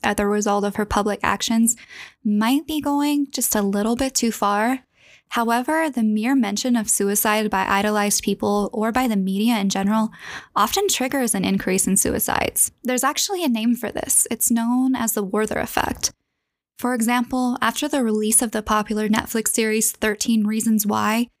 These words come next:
suicide rates for teenage girls increased by nearly thirty percent. Similarly, after the deaths of both Kurt Cobain and Robin Williams,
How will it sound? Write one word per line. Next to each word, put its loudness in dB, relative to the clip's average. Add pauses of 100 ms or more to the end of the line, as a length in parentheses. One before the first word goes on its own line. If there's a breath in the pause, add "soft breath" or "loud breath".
(240)
suicide 0
rates 0
for -2
teenage 0
girls 0
increased 0
by 0
nearly 0
thirty 0
percent. -2 (560)
Similarly, 0
after -2
the -2
deaths 0
of 0
both 0
Kurt 0
Cobain 0
and 0
Robin 0
Williams, 0